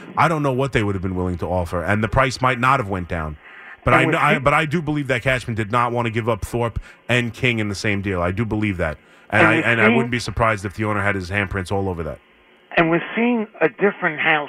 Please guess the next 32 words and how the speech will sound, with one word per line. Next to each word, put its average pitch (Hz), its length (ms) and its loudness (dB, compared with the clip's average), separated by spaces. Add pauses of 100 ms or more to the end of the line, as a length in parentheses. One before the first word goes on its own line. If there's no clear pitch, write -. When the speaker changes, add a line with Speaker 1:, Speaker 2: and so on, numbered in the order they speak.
Speaker 2:
Steinbrenner 139 580 -2 (500)
emerging 139 680 0 (260)
in 131 120 -2
the 139 80 0
last 147 320 4 (100)
twelve 139 260 0
months, 139 340 -2 (680)
basically 160 580 2
saying, 143 320 2 (480)
you 151 80 -2
know, 143 120 2
"We're 143 200 2
doing 156 420 2
things 143 280 -2
a 127 140 -8
certain 151 280 -4
way 151 200 0
now." 123 300 0 (380)
He - 80 -8
took 170 240 -2
over 147 440 4 (300)
the 131 100 -8
Judge 151 340 2
negotiations, 165 920 -2 (600)
and 143 140 2
it 156 120 -10 (120)
seems 156 160 0
like 160 160 4
he 139 80 -10
took 151 200 -10
over 139 300 2 (400)
this 143 140 4